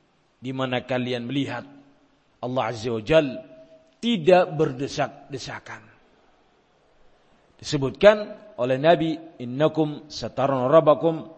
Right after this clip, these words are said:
kama tarawnal qamara lailatal badri. La tudamuna fi ru'yatihi." Sesungguhnya kalian akan melihat Allah Subhanahu wa taala nanti di yaumul qiyamah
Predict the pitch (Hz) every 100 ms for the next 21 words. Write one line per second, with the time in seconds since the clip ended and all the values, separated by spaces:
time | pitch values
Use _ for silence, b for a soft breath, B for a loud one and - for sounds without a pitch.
0 | - - 139 156 160 160 156 175 170 165
1 | 147 - 175 180 175 175 180 - - -
2 | _ _ _ _ _ 135 214 208 175 156
3 | 135 127 107 - _ _ _ _ _ _
4 | - 143 202 202 185 180 175 165 175 214
5 | 220 202 190 160 175 135 127 113 107 95
6 | - _ _ _ _ _ _ _ _ _
7 | - 147 - 147 170 165 151 - 147 151
8 | 175 170 151 147 - 139 139 170 170 156
9 | 156 147 143 170 151 131 107 151 160 156
10 | 143 139 151 143 143 156 175 196 208 -
11 | - - _ _ _ _ _ 113 113 135
12 | 139 139 131 147 151 175 214